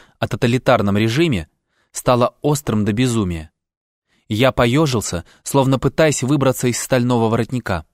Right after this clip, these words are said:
посмотрел на рептилоида, и дед впервые с момента прилёта на станцию заговорил. «Мария,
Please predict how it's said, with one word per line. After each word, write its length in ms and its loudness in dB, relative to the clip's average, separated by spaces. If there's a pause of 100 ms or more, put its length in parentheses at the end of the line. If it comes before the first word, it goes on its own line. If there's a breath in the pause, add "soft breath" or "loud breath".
(220)
посмотрел 440 0
на 120 0
рептилоида, 640 -2 (360)
и 180 0
дед 360 -2
впервые 460 -2
с 100 -6
момента 340 -2
прилёта 380 -2
на 140 -2
станцию 560 -4 (100)
заговорил. 640 -2 (960)
«Мария, 500 2